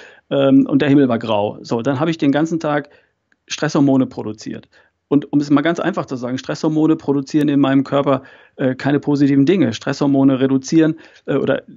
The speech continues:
boykottieren und behindern mein Immunsystem, schlicht und einfach. Stresshormone behindern auch meinen Stoffwechsel. Das heißt, ich habe schwer, mein Gewicht zu managen,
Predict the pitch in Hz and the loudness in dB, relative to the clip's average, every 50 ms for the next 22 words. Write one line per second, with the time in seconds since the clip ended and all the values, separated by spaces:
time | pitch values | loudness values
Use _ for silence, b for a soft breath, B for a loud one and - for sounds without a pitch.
0 | - - - - - 156 135 143 143 - 156 139 - 165 165 165 156 147 135 147 | -20 -20 -20 -18 -4 0 0 0 2 2 0 0 0 2 2 2 2 2 0 0
1 | 131 131 175 175 160 143 143 135 135 143 165 220 277 262 165 135 131 - 120 107 | 0 0 0 0 0 0 0 2 2 4 4 4 4 2 2 -2 -6 -8 -10 -10
2 | 107 113 113 - 139 127 - 131 123 - 120 120 117 - 120 110 - - 151 147 | -10 -10 -8 -6 -8 -6 -6 -6 -8 -6 -6 -8 -8 -8 -10 -12 -6 -4 -4 -2
3 | - 156 156 156 156 160 160 - 143 147 160 165 151 139 143 160 160 151 156 - | 0 0 2 2 4 4 4 2 2 2 2 2 0 -2 -2 -2 -2 -2 -2 -4
4 | - - 214 226 - 131 113 117 - - - - 123 - - 143 143 139 135 143 | -2 -2 -2 -2 -2 -4 -6 -6 -8 -12 -14 -12 -10 -6 -6 -6 -4 -4 -4 -4
5 | 139 131 135 135 - 147 147 151 151 147 143 139 135 139 147 175 170 - - 156 | -2 -2 -2 -2 -2 -2 0 2 2 2 2 2 2 0 0 -2 -2 -2 -2 0
6 | 151 147 147 151 143 139 139 143 135 131 | 0 0 0 0 -2 0 2 2 2 2